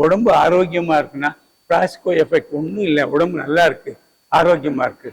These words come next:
அப்படின்னு அர்த்தம். அதே மாதிரி இந்த உடம்பை ஆரோக்கியமா வச்சு நீங்க ஆழ்மனத்துக்கு போனீங்கன்னா நிறைய காரியங்கள், உங்க எதிர்காலத்தை ப்ரிடிக்ட் பண்ணலாம், திட்டமிடலாம். உங்க உடம்பை என்ன சூழ்நிலையில் இருந்தாலும் உங்க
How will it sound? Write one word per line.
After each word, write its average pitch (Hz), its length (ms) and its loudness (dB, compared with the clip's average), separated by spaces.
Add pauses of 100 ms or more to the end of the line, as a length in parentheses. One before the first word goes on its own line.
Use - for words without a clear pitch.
(320)
அப்படின்னு 160 300 -2
அர்த்தம். - 300 -8 (320)
அதே 170 200 4 (140)
மாதிரி 220 260 6
இந்த 151 180 -2
உடம்பை 214 320 2 (200)
ஆரோக்கியமா 196 540 0 (100)
வச்சு 240 320 -4 (500)
நீங்க 170 200 -2 (120)
ஆழ்மனத்துக்கு 190 540 -4 (100)
போனீங்கன்னா 139 500 -4 (420)
நிறைய 190 460 0 (120)
காரியங்கள், 143 540 -2 (360)
உங்க 156 140 0 (120)
எதிர்காலத்தை 175 720 2 (120)
ப்ரிடிக்ட் 202 400 -4
பண்ணலாம், 147 440 0 (180)
திட்டமிடலாம். 156 760 -2 (520)
உங்க 190 180 2 (200)
உடம்பை 196 380 2 (520)
என்ன 233 380 -4 (100)
சூழ்நிலையில் 190 560 -2
இருந்தாலும் 160 540 -2
உங்க 165 140 -4